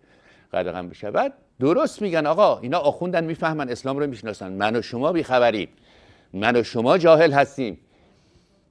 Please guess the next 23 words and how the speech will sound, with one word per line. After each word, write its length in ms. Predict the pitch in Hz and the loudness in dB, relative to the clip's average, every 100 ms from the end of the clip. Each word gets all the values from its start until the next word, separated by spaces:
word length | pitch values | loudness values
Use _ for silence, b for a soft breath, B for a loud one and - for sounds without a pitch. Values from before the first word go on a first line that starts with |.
| _ _ | _ _
آخوند 320 | - 113 156 175 | -6 -2 -2 2
کارش 320 | 156 175 185 | 4 4 4
رو 80 | 175 | 6
بلده، 500 | 151 190 226 135 - _ - _ _ _ _ _ _ _ _ _ _ _ _ _ _ _ _ _ _ _ _ _ _ | 8 8 8 4 -4 _ -20 _ _ _ _ _ _ _ _ _ _ _ _ _ _ _ _ _ _ _ _ _ _
اینا 180 | 110 113 | -6 -2
رو 120 | 165 | 0
می‌دونه، 520 | 147 175 190 180 127 90 | 0 0 2 2 0 0
به 120 | 117 | -2
اینها 320 | 120 117 156 | -2 0 0
واقف 420 | 135 123 117 156 | 6 4 4 -2
هست، 200 | 156 151 | -2 -4
اینا 160 | 139 143 | -4 -2
همه 140 | 143 | 0
رو 80 | 147 | -2
خونده 280 | 139 123 143 | -2 -2 2
آخوند. 420 | 190 - 151 107 | 0 2 -2 -2
اونهایی 280 | 107 113 143 | -6 -6 -4
که 100 | 147 | -6
به 60 | |
صلاحش 480 | 113 107 101 92 85 | -6 -4 -4 -6 -4
هست 400 | 104 185 214 - - | 0 0 -2 -6 -4
برمیگیره 640 | 113 170 214 190 196 208 | -2 0 -4 -6 -4 -2
و 340 | 165 170 196 | -4 -4 -6